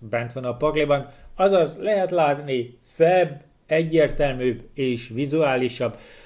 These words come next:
Itt is a helpet előhívhatjuk, használhatjuk, de alapesetben azt hiszem mindenki egyértelműen látja, hogy grafikusabb,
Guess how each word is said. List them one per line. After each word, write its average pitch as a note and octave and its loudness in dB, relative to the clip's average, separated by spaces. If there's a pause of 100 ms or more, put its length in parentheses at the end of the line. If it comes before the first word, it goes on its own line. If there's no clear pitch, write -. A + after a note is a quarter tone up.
(420)
Itt A3 -2
is E3+ 2 (240)
a D3 6
helpet D3 0 (380)
előhívhatjuk, D3 0
használhatjuk, D#3 0 (260)
de D3 2
alapesetben C3+ 2
azt D#3 -4
hiszem C#3+ 0
mindenki C3+ -2
egyértelműen C3 -2
látja, B2 -6
hogy A2+ -6
grafikusabb, C3+ 0